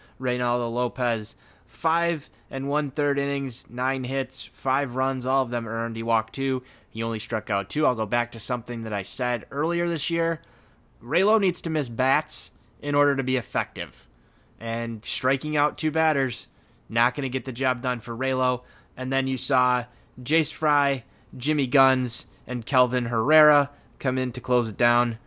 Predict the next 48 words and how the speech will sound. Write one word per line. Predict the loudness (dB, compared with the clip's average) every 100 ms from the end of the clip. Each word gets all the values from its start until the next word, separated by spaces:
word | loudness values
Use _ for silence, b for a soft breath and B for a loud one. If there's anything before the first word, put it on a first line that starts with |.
| _
Um, | -2 2 2 2 -2 -8 -8
and, | -2 -2 2
uh, | 2 4 4 0 -8 -20 -8
close | 2 4 2
it | 0
down | 2 2 0
they | -2
did | 0 2 2 0
from | -4 -2
their | -2
standpoint. | -2 -2 -2 -2 -2 -2 -2 B B -6
They |
didn't | -4 0
give | 4
up | 4 2
any | 0 2
runs. | 2 2 0 -8 b b b -2
They | 0
held | 4 4 4
it | 2 -2
within | -6 -4 0 0 0 -6 -12
just | -6 -4 -2 -4
a |
few. | -6 -2 -2 -2 -6 b b b
Um, | -6 -2 -2 -4 -8 -16 -20 _ _ _ _ -20 -20 -10
gave | -2 0
the | 0
Sox | 2 4 2 -2 -10
a |
chance | -6 -2 -2 -2
to | -2
get | -2 0
back | 0 0
in | -2
this | -6 -4
game. | -2 0 -2
However, | -2 0 0 0
the | 0
offense, | 2 2 0 -4 -4 -12 -16 _ _
and | -12
we'll | -10
get | -6 -6
into | -4 -4
that | -4 -6
in |
just | -10 -10
a | -8
second, | -6 -6 -6 -10